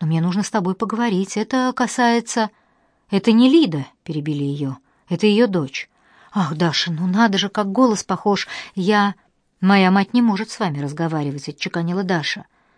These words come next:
"Она приняла успокоительное и спит. Я не стану её будить. С неё и так на сегодня достаточно". "Я понимаю, но..." "Нет, вы не понимаете.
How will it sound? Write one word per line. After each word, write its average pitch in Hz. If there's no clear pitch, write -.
"Она 254
приняла 170
успокоительное 175
и 135
спит. -
Я 208
не 220
стану 226
её 151
будить. 175
С -
неё 196
и 190
так -
на 151
сегодня 180
достаточно". 170
"Я 170
понимаю, 196
но..." 175
"Нет, 165
вы 208
не 233
понимаете. 226